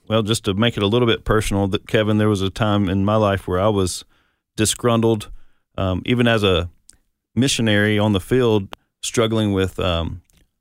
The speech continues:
funding and struggling with support. And you encouraged me to find, uh, a, a good, solid local body of believers.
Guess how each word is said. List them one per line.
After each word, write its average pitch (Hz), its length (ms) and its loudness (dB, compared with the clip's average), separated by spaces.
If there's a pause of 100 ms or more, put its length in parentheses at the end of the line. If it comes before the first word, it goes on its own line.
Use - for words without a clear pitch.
(260)
funding 120 560 2
and 92 180 -2
struggling 107 400 -2
with 95 120 -4
support. 117 500 -2 (560)
And 95 240 -2
you 120 160 2
encouraged 101 400 0
me 98 220 0
to 92 200 -4
find, 92 640 -2 (280)
uh, 85 300 -8
a, - 680 -12
a - 60 -20
good, 104 380 -2
solid 104 380 0
local 101 300 0
body 92 360 0
of 85 100 -4
believers. 90 560 -6